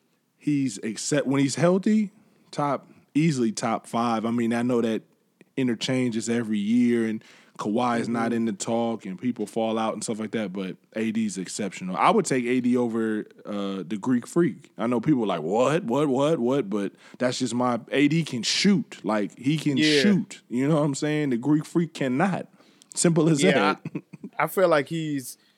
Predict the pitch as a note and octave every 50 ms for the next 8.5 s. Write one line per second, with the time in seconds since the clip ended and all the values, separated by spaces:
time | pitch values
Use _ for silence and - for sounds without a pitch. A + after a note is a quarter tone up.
0 | _ _ _ _ D#3+ E3 E3 E3 D#3 C#3 C3 C#3 C3+ C3+ C3+ C3 B2+ B2+ C3 C#3
1 | C#3+ C#3 - D3 C#3+ C#3 C3+ C3 B2 B2 B2 B2+ C3 C#3 C#3 C3 C3+ B2+ A#2+ -
2 | D3 D3 C3+ - - C3+ C3 B2+ B2 - - C#3 C#3 C3+ C3 A#2 - - C3+ B2+
3 | B2 B2 A#2+ C3 C3 C3 B2+ B2 A#2 C3 C3 C3+ C3 B2+ B2 A#2+ B2 A#2+ A#2 A#2
4 | A2+ A#2 C3 C3+ C3+ C3+ B2+ A#2+ A#2+ B2+ C3+ C3 - - C3+ B2+ A#2 A2+ - C3
5 | B2 B2+ C3+ C3 B2+ A#2+ A#2+ _ _ - A2 A2 G#2+ G#2+ G#2+ G2+ A#2 B2+ C3+ C#3+
6 | D3 D3 - _ _ _ _ _ _ _ A2 G#2+ A2 A2 G#2+ A2 A#2+ A#2+ B2 C3
7 | C3+ - _ _ _ _ _ _ _ _ _ _ _ - - G#2 A#2 A#2 A2 A#2+
8 | D#3 D3+ D#3 C#3+ C3+ C3+ C3 B2+ A#2